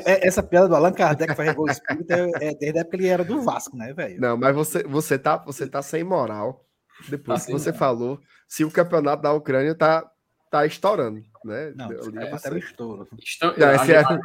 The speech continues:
Speaker 2: se era um estouro. Mas, enfim. Bom, o Felipe não achou informação e vamos mudar.
Speaker 3: É porque, assim, pela matéria, assim,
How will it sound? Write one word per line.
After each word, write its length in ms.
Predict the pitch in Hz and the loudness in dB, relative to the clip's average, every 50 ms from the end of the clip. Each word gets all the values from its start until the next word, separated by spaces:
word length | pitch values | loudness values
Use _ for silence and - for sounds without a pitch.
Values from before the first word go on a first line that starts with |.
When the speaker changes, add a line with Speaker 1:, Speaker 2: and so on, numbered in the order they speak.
| - - - - - - | -8 -14 -16 -18 -16 -10
Speaker 2:
se 180 | - - 165 | -4 0 2
era 220 | 165 151 147 139 165 | 2 2 2 0 -2
um 40 | |
estouro. 480 | 180 190 - - - 156 135 123 113 110 _ _ _ _ _ _ _ _ _ _ _ _ _ _ _ _ _ _ _ | -4 -6 -8 -6 -4 -4 -4 -4 -4 -8 _ _ _ _ _ _ _ _ _ _ _ _ _ _ _ _ _ _ _
Mas, 300 | - 143 175 202 208 208 | -2 0 2 2 2 0
enfim. 300 | 254 233 - - 165 123 104 - - _ _ _ _ _ _ _ _ _ _ _ _ _ | -4 -8 -8 -8 -8 -8 -8 -10 -16 _ _ _ _ _ _ _ _ _ _ _ _ _
Bom, 280 | 160 175 156 117 101 - | 0 2 2 2 0 -4
o 20 | |
Felipe 380 | - - 214 220 233 226 - 262 | -8 -6 -6 -4 -4 -6 -2 0
não 80 | 214 | 0
achou 260 | 208 196 - - 202 180 | 0 0 -2 -4 -4 -6
informação 640 | 165 170 - 156 156 151 151 147 - - 151 156 | -4 -4 -6 -6 -4 -4 -6 -8 -8 -8 -8 -6
e 80 | 170 175 | -6 -6
vamos 220 | 170 175 185 190 | -6 -8 -10 -10
mudar. 440 | 180 175 170 165 - - 131 127 127 - | -8 -8 -8 -6 -6 -4 -4 -4 -4 -6
Speaker 3:
É 20 | 117 - | -6 -6
porque, 600 | 247 247 - - 233 233 240 233 233 226 226 226 | -8 -8 -6 -2 0 2 2 4 4 4 2 0
assim, 280 | 220 - - 226 202 - | -2 -2 -2 -2 -2 -2
pela 200 | 214 214 220 240 | 0 0 2 2
matéria, 760 | 240 226 180 - - - 180 202 202 165 127 101 98 - - - | 2 2 0 0 -2 0 2 2 2 2 -2 -6 -10 -14 -18 -20
assim, 180 | 131 - 135 | -16 -12 -12